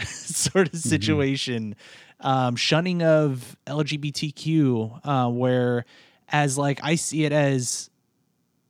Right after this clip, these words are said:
Speaker 1: like, God loves you no matter what. A-, and far be it from, like, who, who is a priest or, um, anybody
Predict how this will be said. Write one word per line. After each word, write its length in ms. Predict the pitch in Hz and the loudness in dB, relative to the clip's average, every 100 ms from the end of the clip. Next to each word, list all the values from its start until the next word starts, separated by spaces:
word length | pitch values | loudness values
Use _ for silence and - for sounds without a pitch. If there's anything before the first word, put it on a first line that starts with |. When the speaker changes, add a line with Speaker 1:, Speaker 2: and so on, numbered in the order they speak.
| _ _ _ _ _ _ _ 127 | _ _ _ _ _ _ _ -8
Speaker 1:
like, 320 | 151 147 139 - - | -2 0 -2 -6 -8
God 280 | 143 165 | -2 0
loves 220 | 135 147 131 | 0 0 0
you 80 | |
no 100 | 131 | 0
matter 240 | 123 127 117 | 2 2 0
what. 340 | 107 113 82 - _ _ _ _ _ _ | -2 -4 -6 -16 _ _ _ _ _ _
A-, 180 | 139 131 | 0 2
and 340 | 143 131 120 - _ _ - | 2 2 -4 -16 _ _ -20
far 300 | - 151 170 | 2 4 4
be 200 | 151 147 | 4 2
it 100 | 143 | 2
from, 360 | - 143 127 123 | 2 2 2 0
like, 300 | 127 120 - _ _ _ _ _ | -2 -2 -8 _ _ _ _ _
who, 260 | - 196 196 | 4 6 8
who 340 | 165 165 220 196 | 6 6 4 4
is 300 | 160 165 143 | 4 4 2
a 60 | 147 | -2
priest 580 | - 160 160 147 - - | 0 2 2 2 -2 -4
or, 500 | 135 135 127 127 120 - - _ _ - | 0 2 4 2 0 -4 -20 _ _ -8
um, 460 | 139 139 127 123 120 - | 0 4 4 2 0 2
anybody 680 | 185 185 156 139 127 120 | 2 4 4 4 0 -4